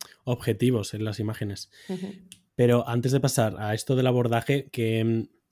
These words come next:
Speaker 1: o-, hay un detallito, eh, que no hemos tratado y creo que es mejor ahora, que has comentado al principio que puede haber a lo mejor un cuarenta, cuarenta y cinco, cincuenta por ciento de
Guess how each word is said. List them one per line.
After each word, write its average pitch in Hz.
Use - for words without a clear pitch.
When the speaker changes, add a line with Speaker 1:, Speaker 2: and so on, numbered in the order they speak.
Speaker 1:
o-, 117
hay 123
un 139
detallito, 135
eh, 113
que 110
no 110
hemos 120
tratado 117
y 101
creo 101
que 110
es 104
mejor 110
ahora, 113
que 120
has 113
comentado 143
al 135
principio 143
que 127
puede 123
haber 123
a 107
lo 107
mejor 131
un 131
cuarenta, 120
cuarenta 113
y -
cinco, 120
cincuenta 110
por 123
ciento 123
de 113